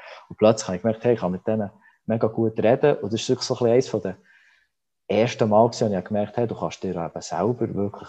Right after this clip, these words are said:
online, du kannst dir mega Informationen holen. Und wenn du eben einfach ausprobierst und machst, sind die, sind die Informationen sind nicht schlechter, als wenn dir irgendeine Autorität in der Schule erzählt, oder? Das ist so ein bisschen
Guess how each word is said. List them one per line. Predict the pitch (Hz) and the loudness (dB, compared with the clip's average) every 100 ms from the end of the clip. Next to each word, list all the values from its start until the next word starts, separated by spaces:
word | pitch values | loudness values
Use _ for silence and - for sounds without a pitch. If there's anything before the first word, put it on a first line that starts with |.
| - | -4
online, | 98 107 104 101 98 | -2 0 0 -2 -4
du | - | -8
kannst | - - | -16 -10
dir | 80 | -4
mega | 90 - | -4 -2
Informationen | 123 - 90 85 - 90 117 123 | -4 -4 -6 -6 -4 -2 0 2
holen. | 135 104 | 4 4
Und | 80 | 0
wenn | 82 | -4
du | 85 | -4
eben | 82 | -4
einfach | 82 - - | -6 -6 -4
ausprobierst | 147 - 175 139 87 - | -4 0 0 2 0 -2
und | 87 | -2
machst, | 101 139 - - | -2 -4 -10 -10
sind | 80 | -6
die, | 87 82 _ _ | -4 -6 _ _
sind | - 90 - | -12 -8 -4
die | |
Informationen | 90 - 82 80 - 92 92 87 | -6 -4 -8 -6 -4 -2 -2 -4
sind | - - - | -6 -8 -4
nicht | 110 110 _ | -4 -4 _
schlechter, | - 139 98 - - | 0 4 4 2 -6
als | 87 92 | -4 2
wenn | 117 101 | 2 2
dir | 101 | 4
irgendeine | 107 113 110 101 104 | 4 4 0 0 2
Autorität | 110 110 117 110 104 110 107 107 - - _ _ - | 4 2 2 0 0 0 0 0 -4 -20 _ _ -8
in | 101 | -2
der | 104 | -2
Schule | - 110 110 113 | 0 0 0 -2
erzählt, | 107 - 117 90 87 - | -6 2 2 2 -6 -8
oder? | 98 104 | -6 -4
Das | 95 87 | -4 -6
ist | - | -8
so | 101 | -6
ein | |
bisschen | 107 107 | -4 -6